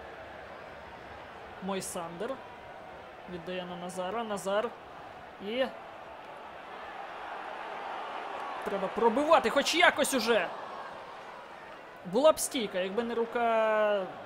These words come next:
голкіпера, була б стійка. Мойсандер падає на одному місці.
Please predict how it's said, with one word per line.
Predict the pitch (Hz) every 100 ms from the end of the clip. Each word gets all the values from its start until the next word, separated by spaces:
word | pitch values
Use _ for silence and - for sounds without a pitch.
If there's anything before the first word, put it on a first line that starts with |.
| 185
голкіпера, | 214 254 247 220
була | 190 202
б | 196
стійка. | - 165 151 214 269 - - - - - - - - - - - - - - - - - - - - - - - - - - - 185
Мойсандер | 196 196 220 214 202 202
падає | 196 220 226 214 214
на | 208
одному | 233 233 226 208
місці. | 196 214 254 - 311